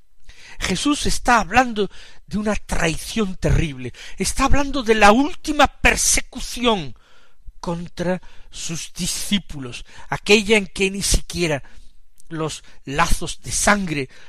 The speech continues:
los deberes más elementales del cariño entre los familiares, ni siquiera eso será un obstáculo o un impedimento. "Hasta los más queridos y cercanos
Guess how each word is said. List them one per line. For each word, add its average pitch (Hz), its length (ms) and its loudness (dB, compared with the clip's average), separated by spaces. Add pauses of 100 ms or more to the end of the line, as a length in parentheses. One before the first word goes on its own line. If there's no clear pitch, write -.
(100)
los - 380 -6
deberes 196 580 2
más 185 380 0 (260)
elementales 170 1000 0 (240)
del 147 240 -6
cariño 196 600 0
entre 156 300 -6
los 147 140 -6
familiares, 180 840 2 (340)
ni 160 100 -6
siquiera - 640 -2
eso 269 400 2 (380)
será 147 460 -4 (360)
un 160 380 -8 (140)
obstáculo - 720 2
o 170 80 2
un 180 140 0 (100)
impedimento. 147 1040 -4 (680)
"Hasta - 500 2 (280)
los 147 360 -6
más 175 300 6
queridos 151 600 -4
y 170 60 -6
cercanos 226 840 -2